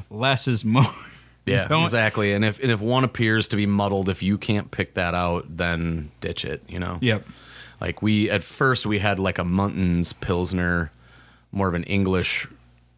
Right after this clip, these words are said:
Speaker 2: sort of Pilsner in that I P A, and then switched it to regular two-row, was too chewy. And we're talking about a base malt here. That,
Speaker 1: Mm-hmm.
Speaker 2: but it's, it's,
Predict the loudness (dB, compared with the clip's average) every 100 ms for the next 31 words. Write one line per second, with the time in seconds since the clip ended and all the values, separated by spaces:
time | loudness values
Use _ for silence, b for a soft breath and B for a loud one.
0 | -20 _ -14 -12 -4 0 0 0 0 0
1 | 0 0 0 0 0 0 -2 -2 -2 -2
2 | 0 0 2 0 0 0 -2 0 -2 -2
3 | -2 -2 0 -4 -4 -2 0 0 -4 B
4 | B B -12 -10 -8 -2 2 2 0 -4
5 | -2 0 -2 -2 -2 -2 -2 -2 0 -2
6 | -4 -4 -4 -4 -6 -10 -10 -10 -4 0
7 | 2 2 2 0 0 -4 -6 -8 -6 -6